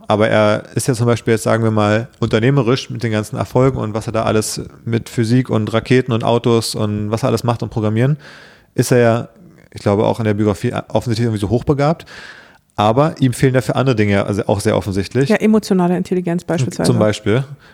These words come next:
Speaker 1: umso stärker. Dafür könnte man jetzt sagen, muss jetzt nicht Elon das Beispiel sein, aber es gibt ja so Leute wie ihn zum Beispiel, die, sag ich mal, retten mit ihren Erfindungen,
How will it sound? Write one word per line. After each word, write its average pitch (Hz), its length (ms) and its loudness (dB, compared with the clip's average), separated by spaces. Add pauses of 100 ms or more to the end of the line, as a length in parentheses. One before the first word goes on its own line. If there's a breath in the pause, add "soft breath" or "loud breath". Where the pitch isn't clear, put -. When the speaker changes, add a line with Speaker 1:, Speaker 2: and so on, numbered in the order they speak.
(600 soft breath)
Speaker 1:
umso 123 220 2
stärker. 98 540 -2 (800 loud breath)
Dafür 139 560 4
könnte 143 220 2
man 120 120 2
jetzt 110 100 0
sagen, 104 360 2
muss 120 160 0
jetzt 123 120 2
nicht 110 140 -4
Elon 123 160 4
das 110 140 -2
Beispiel 117 260 0
sein, 127 120 0
aber 107 100 0
es - 60 -10
gibt 131 120 -4
ja 127 80 2
so 104 160 2
Leute 101 300 0
wie 110 60 -10
ihn 139 180 -4
zum 160 100 -6
Beispiel, 160 360 0 (280 loud breath)
die, 117 60 -2
sag 117 160 2
ich - 100 -4
mal, 110 140 0
retten 135 420 0
mit 123 180 0
ihren 117 120 2
Erfindungen, 165 640 0